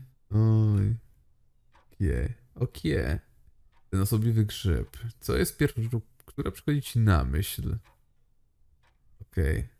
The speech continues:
Kolejny ordynarny grzyb.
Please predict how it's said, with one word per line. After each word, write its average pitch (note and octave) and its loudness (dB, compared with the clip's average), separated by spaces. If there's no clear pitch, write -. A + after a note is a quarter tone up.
Kolejny C3 2
ordynarny G#2 2
grzyb. G2+ -2